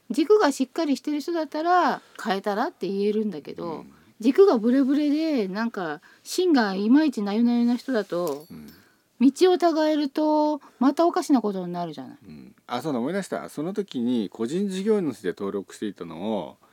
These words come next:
Speaker 2: 法人化したんですよね。
Speaker 1: うん。
Speaker 2: で、法人化する時に、招き猫さんともうすでに知り合いで、で、法人化する際の名前に、あの、で、なんかこう色々アドバイスもらっ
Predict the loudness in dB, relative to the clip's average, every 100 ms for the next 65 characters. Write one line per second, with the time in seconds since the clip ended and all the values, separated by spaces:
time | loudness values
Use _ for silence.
0 | _ _ -2 4 4 4 -2 -4 -6 -6
1 | -8 -8 -16 -16 -14 -14 _ _ _ -16
2 | -12 -10 2 4 4 2 -2 -2 -6 -4
3 | -6 -4 -4 -2 -4 -4 -4 -4 0 4
4 | 4 4 0 -2 -2 -2 -2 -4 -4 -8
5 | -6 -6 -6 -10 _ -8 -4 -4 -4 -2
6 | 0 0 -6 _ _ _ _ _ _ _
7 | _ _ -6 -2 2 2 2 -4 -4 -4
8 | -4 -2 -2 -2 -2 -2 -2 -2 -2 -4
9 | -6 _ _ _ _ _ -10 -10 -8 -10
10 | -8 -10 -10 -10 -6 2 8 8 6 -4
11 | -6 -4 -2 -2 -2 -4 -8 -10 -14 -14